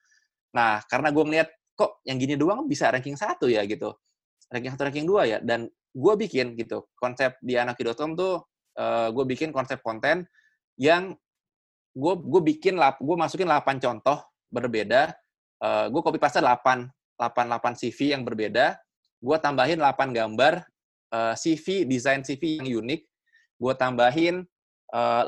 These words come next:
link buat download, eh, template C V yang unik-unik, gua kasih link ke website lain yang kreatif, gitu. Jadi gua ngasih more than what my competitors, eh,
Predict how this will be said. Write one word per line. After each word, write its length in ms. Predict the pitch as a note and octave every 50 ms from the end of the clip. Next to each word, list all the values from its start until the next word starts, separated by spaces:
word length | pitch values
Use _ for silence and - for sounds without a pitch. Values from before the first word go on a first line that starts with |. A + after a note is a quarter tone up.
| E2+
link 240 | D3+ F3+ F#3+ G3 D#3+
buat 160 | D3 D3+ C3+
download, 460 | C3+ B2 B2 B2 B2 B2+ C3 C3+ C3 - _ _ _ _ _ _ _ _ _
eh, 560 | - G#2+ G#2+ A2+ A2 A2 A2 A2 A2 A2 A2 G#2+ -
template 320 | C3 C#3+ C#3+ D3+ D#3+ D3+ -
C 80 | D3+
V 60 | - - D3
yang 160 | C#3 C3+ B2+ C3
unik-unik, 540 | - B2 C3 C3+ C3+ - B2 C3 D#3 F3 F3 - _ _ _ _ _ _ _ _ _ -
gua 160 | A#2 B2+ C3+ C3 C3+
kasih 320 | C#3 C3 B2+ - D#3 D#3
link 160 | F3 F3+ E3
ke 20 | D3+ B2+
website 160 | A#2+ C3+ B2+
lain 160 | C3+ C#3 D3
yang 80 | C#3+ C#3
kreatif, 400 | C3 B2+ B2 B2 - C#3 C3 -
gitu. 160 | - G#2+ A2
Jadi 160 | A2 A#2 C#3
gua 240 | D#3+ D3 F3+ E3 D3+
ngasih 320 | D3+ C#3+ - - F3 F3 E3 _
more 400 | - C#3 C#3 D3+ D#3 D#3+ D#3+ D3
than 240 | B2+ A#2 B2 B2 B2 B2 A#2
what 160 | A#2+ B2+ B2 -
my 160 | - A#2+ A#2+ B2+
competitors, 480 | B2 B2 A#2+ C3 B2+ B2 B2+ - - - _ _ _ _ _ -
eh, 560 | A2+ A2+ A2+ A2+ A2+ A2+ A2 A2 A2+ G#2+